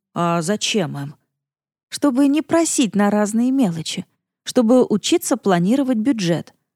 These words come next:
Надо давать им раз в месяц какую-нибудь небольшую сумму. Человек не может жить без денег в нашем мире". Это я так тонко намекнула, заодно и на себя.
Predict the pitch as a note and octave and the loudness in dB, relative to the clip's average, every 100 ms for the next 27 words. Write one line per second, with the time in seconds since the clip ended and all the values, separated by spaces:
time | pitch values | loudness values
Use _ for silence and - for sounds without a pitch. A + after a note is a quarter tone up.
0 | _ _ _ C4 F#4 D#4+ A#3+ B3+ D#4 - | _ _ _ 0 2 2 2 2 0 2
1 | C4+ B3 B3+ A#3 A3 C4+ F4+ A#3+ - - | 2 4 2 0 -2 -2 -2 -6 -6 -6
2 | B3 D#4 D4+ G#3+ A3 A3+ G3+ G#3+ G3 - | -2 0 0 -2 -2 -2 0 0 -2 -4
3 | B3 B3+ - F#3+ D#3 C#3+ D3+ - _ _ | -4 -4 -6 -4 -4 -4 -10 -14 _ _
4 | _ - F#3 E3 E3 F3 F#3+ F3 G#3 D#4 | _ -6 -2 0 -2 0 0 2 2 0
5 | A#3+ F#3 F#3 D#3+ A3 G3+ G#3 D#3+ - F#3+ | 0 0 0 0 -2 0 -2 -2 -2 -2
6 | E3+ - A3 G3+ E3+ D3+ D3+ _ _ _ | -2 -2 0 0 -2 -4 -10 _ _ _
7 | _ - A3+ G#3 G3 G#3 - G#3 - A3 | _ -8 -4 -2 -2 -2 -2 -6 -2 -2
8 | E3 F#3+ F#3 F#3+ G3 C4+ F4 A3+ E3 F#3 | -2 -2 0 0 -2 -2 0 -2 0 0
9 | F#3 F3 G#3+ A3+ A3 G#3+ A3+ C#4 A3 D#3 | 0 0 0 0 0 0 -4 -4 -4 -4
10 | - | -8